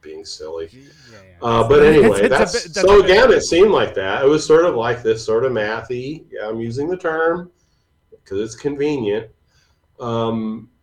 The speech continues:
Speaker 1: and they also were into kind of jazzy, avant, more avant stuff than I was. They,
Speaker 2: Yeah.
Speaker 1: you know, there again, there was a little bit of, like, record store guy hangout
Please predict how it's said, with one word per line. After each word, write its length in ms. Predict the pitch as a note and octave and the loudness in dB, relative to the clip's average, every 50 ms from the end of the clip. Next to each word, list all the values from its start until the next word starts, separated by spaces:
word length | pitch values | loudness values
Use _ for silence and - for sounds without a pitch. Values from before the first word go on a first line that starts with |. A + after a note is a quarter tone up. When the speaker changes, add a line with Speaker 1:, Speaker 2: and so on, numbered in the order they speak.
| _ _ _ _ _ _ | _ _ _ _ _ _
Speaker 1:
and 140 | C3 B2 A#2+ | -6 -4 -2
they 320 | A#2 A#2 C3 D3 D#3 - | 0 0 0 -2 -2 -4
also 800 | - A2 A#2 A#2+ C3+ - - D3+ D3 D3+ D#3+ E3 E3 E3 E3 - _ | -8 -6 -4 -4 -4 -2 0 0 2 2 2 0 -2 -4 -10 -14 _
were 300 | B2 A#2 A2+ A2+ A#2 B2 | -4 -2 -2 -2 -2 -4
into 840 | A2+ A2+ A#2+ B2 A#2+ A#2+ A#2+ A#2 A#2 A2+ A2 G#2+ G#2+ A2 A#2 A#2+ - _ _ _ _ _ _ _ _ _ _ _ _ _ _ _ _ _ _ _ _ _ _ _ | -6 -6 -6 -8 -10 -10 -8 -6 -6 -4 -6 -6 -10 -12 -12 -14 -18 _ _ _ _ _ _ _ _ _ _ _ _ _ _ _ _ _ _ _ _ _ _ _
kind 520 | - - - - A2 A2 - C3+ C#3 - D3 | -20 -20 -20 -20 -18 -12 -10 -8 -8 -8 -6
of 260 | D#3+ D#3 D#3 C3+ A#2+ | -6 -6 -8 -8 -10
jazzy, 1000 | A#2 A#2 B2 B2 C3 C3+ C#3 C#3+ C3+ - D3+ C#3+ D3 C#3+ C#3+ C#3 C#3 C3+ - - _ - | -8 -6 -6 -4 -4 -4 -6 -6 -6 -6 -6 -6 -4 -6 -6 -8 -10 -12 -16 -18 _ -12
avant, 600 | A2+ A2+ A#2+ B2 B2+ B2+ C3 C3 C3 B2+ C3 - - _ _ - - - _ | -8 -6 -4 -4 -4 -2 -2 -2 -4 -4 -6 -10 -16 _ _ -20 -20 -20 _
more 320 | B2+ A#2+ B2 B2+ B2 A#2 A2+ A2+ | -10 -8 -6 -6 -6 -6 -8 -8
avant 320 | A2+ A#2+ A#2+ A#2+ B2 A#2+ | -8 -8 -8 -8 -10 -10
stuff 380 | - - - B2 B2 B2 A#2+ - | -12 -10 -8 -6 -6 -8 -8 -10
than 140 | A#2 A2 | -10 -10
I 300 | G#2 F2+ G2+ G#2 G#2+ A2 | -10 -10 -10 -10 -6 -6
was. 680 | A2+ A#2 A#2+ A#2 A#2+ A#2+ A#2+ A#2 A#2 A#2 A#2 - - A2 | -4 -4 -2 -4 -4 -2 0 0 0 -2 -4 -8 -8 -6
They, 220 | G#2+ G#2+ G#2+ A2 | -6 -6 -6 -6
Speaker 2:
Yeah. 40 | - | -6
Speaker 1:
you 80 | B2 | -8
know, 180 | A#2 A#2 A#2 A2+ | -6 -4 -2 0
there 140 | A#2+ B2 B2 | 0 0 0
again, 300 | A#2+ A2+ C3 C3+ C3+ C3 | 0 0 0 0 2 0
there 100 | B2 A#2+ | 0 -2
was 160 | B2 A#2+ - | -2 -4 -4
a 60 | B2+ | -4
little 260 | A#2 A#2+ B2 B2 B2+ | -2 -2 0 0 0
bit 240 | B2 A2+ A#2+ B2 A#2+ | 0 0 0 0 2
of, 220 | A#2+ A#2 A2 A2 A#2 | 0 0 -2 -4 -4
like, 260 | A#2 A2 G#2 - - | -6 -6 -6 -6 -4
record 340 | A2 G#2+ G#2 - A#2 A2 A2 | -4 -4 -4 -6 -8 -12 -12
store 540 | - - A#2 A2+ A2 G#2+ G#2+ G#2+ G#2+ G#2 G#2 | -10 -6 -4 -2 -2 0 -2 -2 -4 -4 -6
guy 440 | G#2 A2 A2 A2 A2 G#2+ A2 G#2+ G#2 G#2 G#2+ | -8 -8 -6 -6 -6 -6 -6 -6 -8 -8 -8
hangout 640 | G#2+ G#2+ G#2+ G#2+ G#2+ G#2 G#2+ G#2+ G#2 G2+ - - | -6 -6 -6 -6 -6 -6 -6 -6 -6 -8 -10 -12